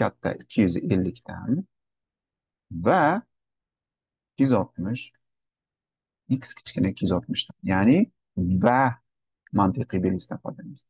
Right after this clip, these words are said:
Ikkalasi ham qanoatlansin deyapmiz. Nechasiga intersection degan ibora bor. Ikkala shartning ham bajarilgan qismi. Bu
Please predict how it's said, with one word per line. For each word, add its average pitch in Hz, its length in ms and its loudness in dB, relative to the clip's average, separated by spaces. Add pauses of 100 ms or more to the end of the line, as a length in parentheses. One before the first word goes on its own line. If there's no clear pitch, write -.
Ikkalasi 156 560 2
ham 156 200 0
qanoatlansin - 760 -4
deyapmiz. - 360 -18 (2750)
Nechasiga - 440 -2
intersection 98 640 0
degan 87 280 -2
ibora 87 360 -2
bor. 156 120 4 (140)
Ikkala 170 480 2
shartning 110 440 2 (120)
ham 117 160 0 (160)
bajarilgan 95 720 -4
qismi. - 240 -12 (460)
Bu - 60 -2